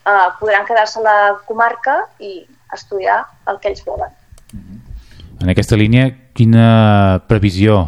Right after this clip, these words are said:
Speaker 2: o de quin nombre de, d'alumnes esteu al voltant, doncs, pre-, preveient que, que poden a-, arribar a apuntar-se a aquest, a aquest cicle?
Speaker 1: Nosaltres tenim vint places per a aquest cicle,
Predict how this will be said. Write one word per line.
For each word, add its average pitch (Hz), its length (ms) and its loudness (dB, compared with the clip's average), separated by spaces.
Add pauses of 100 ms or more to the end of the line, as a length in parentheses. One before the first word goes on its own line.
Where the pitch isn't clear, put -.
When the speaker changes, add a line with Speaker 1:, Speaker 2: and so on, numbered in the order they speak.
(220)
Speaker 2:
o 95 160 2
de 92 160 2
quin 107 480 2
nombre 104 300 2
de, 101 180 2
d'alumnes 101 560 4
esteu 95 720 2
al 95 120 2
voltant, 92 360 0
doncs, 87 380 -2 (240)
pre-, 104 160 2
preveient 104 680 0
que, 95 160 2
que 101 120 2
poden 98 260 2
a-, 95 120 4
arribar 98 300 2
a 90 80 0
apuntar-se 95 320 0
a 95 40 -4
aquest, - 260 -6
a 95 60 -2
aquest - 200 -4
cicle? 78 300 -8 (880)
Speaker 1:
Nosaltres 247 420 -6
tenim 269 440 -4
vint 269 260 -6
places 202 440 -6
per 196 120 -8
a - 20 -8
aquest 202 240 -10
cicle, - 380 -12